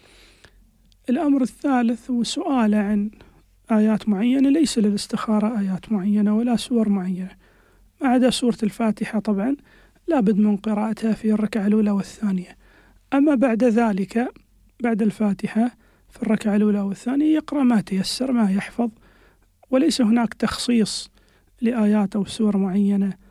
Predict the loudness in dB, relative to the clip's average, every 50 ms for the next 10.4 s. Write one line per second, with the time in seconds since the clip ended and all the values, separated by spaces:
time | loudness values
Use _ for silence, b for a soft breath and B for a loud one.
0 | b b b -12 -4 -2 -2 0 0 -2 -4 -4 0 0 2 2 2 2 0 -2
1 | -6 -12 _ _ _ _ _ -2 0 2 2 4 2 2 4 4 4 4 4 2
2 | 2 2 0 0 0 0 2 2 4 2 0 0 -4 -10 _ _ _ _ _ _
3 | _ _ _ _ _ _ _ _ _ _ _ -20 -20 _ _ -2 0 2 2 4
4 | 4 2 2 2 2 2 4 4 2 2 0 0 0 0 0 -2 -4 -8 b b
5 | b b b b b b b b b -4 0 0 2 2 0 0 -2 -2 -4 -4
6 | -6 -8 -12 b b b b b b b b -10 -8 -4 -2 -4 -4 -4 -2 0
7 | 0 0 0 0 -2 0 0 2 2 2 0 -2 -4 -6 -8 -8 -8 -6 -4 -2
8 | 0 2 2 2 0 2 2 2 2 2 2 0 0 -2 -6 -10 -10 -10 -10 -10
9 | -10 -8 -4 -4 -2 -2 -2 -2 -2 0 0 2 2 0 0 0 -2 0 0 -2
10 | -4 -4 0 0 2 0 0 -2